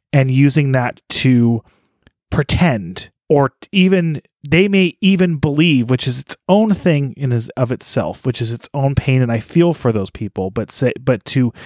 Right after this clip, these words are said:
self-diagnose themselves, um, for clout. And when you hear about the real pain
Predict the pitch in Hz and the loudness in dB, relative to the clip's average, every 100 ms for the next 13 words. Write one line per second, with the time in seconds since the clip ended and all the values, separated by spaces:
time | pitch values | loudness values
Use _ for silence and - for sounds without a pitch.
0 | - - - - 165 170 - - 143 143 | -14 -4 -2 2 2 0 -4 -2 2 2
1 | 127 120 123 120 - - 101 - - 85 | 2 0 0 0 -2 -6 -6 -4 -4 -6
2 | 80 85 - - - _ _ _ - - | -8 -10 -10 -10 -12 _ _ _ -20 -20
3 | _ 131 123 110 104 101 98 - - - | _ 2 4 2 0 -2 -8 -14 -8 -6
4 | - 117 90 - - _ - - - 143 | -2 -2 -4 -8 -16 _ -20 -8 0 2
5 | 139 135 - - - - _ - 151 156 | 2 0 -6 -12 -20 -20 _ 0 2 2
6 | 147 180 220 220 170 143 - 123 127 135 | 2 4 4 4 2 0 -2 -2 2 2
7 | 123 - 117 92 90 | 0 -4 -8 -10 -12